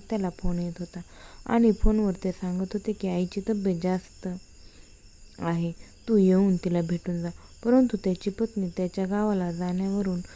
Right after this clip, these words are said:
वाद घालत होती, त्यामुळे इच्छा असूनही तो जाऊ शकत नव्हता. त्याला अपराध्यासारखे वाटले, म्हणूनच त्याची आईच्या नजरेला नजर देण्याची हिंमत झाली नाही. तो चाचरत आईला म्हणाला, "आई, तुझी तब्येत?"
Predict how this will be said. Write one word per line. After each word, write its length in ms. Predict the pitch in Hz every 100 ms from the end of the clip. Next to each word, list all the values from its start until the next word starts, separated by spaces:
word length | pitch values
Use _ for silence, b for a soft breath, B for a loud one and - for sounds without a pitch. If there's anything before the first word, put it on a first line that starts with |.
| B B
वाद 240 | 185 175 175
घालत 440 | 175 175 175 175 180
होती, 300 | - 175 175 - - - - - - - - - - B B -
त्यामुळे 300 | 220 220 208
इच्छा 360 | 190 185 - 202
असूनही 520 | 208 240 226 214 180 -
तो 120 | 180
जाऊ 260 | 170 180 170
शकत 400 | - 185 180 -
नव्हता. 240 | 175 170 175 B B -
त्याला 280 | 247 214 190
अपराध्यासारखे 840 | 180 196 202 214 226 247 226 190
वाटले, 380 | 175 170 - 175 B B B 214
म्हणूनच 460 | 226 247 247 202 -
त्याची 380 | 202 202 - 190
आईच्या 640 | 196 185 190 - - 185 190 B B B
नजरेला 520 | 202 208 214 240 202
नजर 300 | 185 190 185
देण्याची 540 | 208 220 233 226 208 190
हिंमत 460 | 202 202 180 165
झाली 240 | 175 170 170
नाही. 220 | 170 170 - B B -
तो 80 | 220
चाचरत 600 | 190 185 180 - 185 175
आईला 220 | 175 170
म्हणाला, 420 | 170 170 170 247 214
"आई, 140 | 214
तुझी 280 | 190 180 175 185
तब्येत?" 240 | 170 175